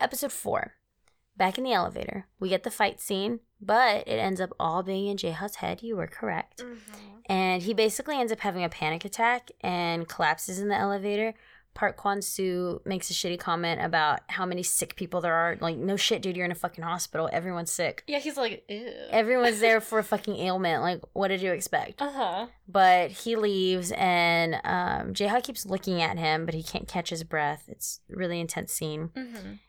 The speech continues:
Speaker 1: And then after Jaeha and the J S S agent leave the elevator, Jaeha asks who Park Kwon-soo is,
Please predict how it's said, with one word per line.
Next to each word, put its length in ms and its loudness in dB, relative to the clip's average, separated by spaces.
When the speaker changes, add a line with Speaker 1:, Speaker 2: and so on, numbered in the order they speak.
Speaker 1:
And 180 0
then 180 4
after 400 2
Jaeha 480 2
and 180 0
the 80 -2
J 180 0
S 180 -2
S 180 0
agent 400 -4
leave 320 -2
the 100 0
elevator, 560 -2
Jaeha 360 0
asks 460 -4
who 120 -4
Park 380 -4
Kwon-soo 800 -4
is, 400 -4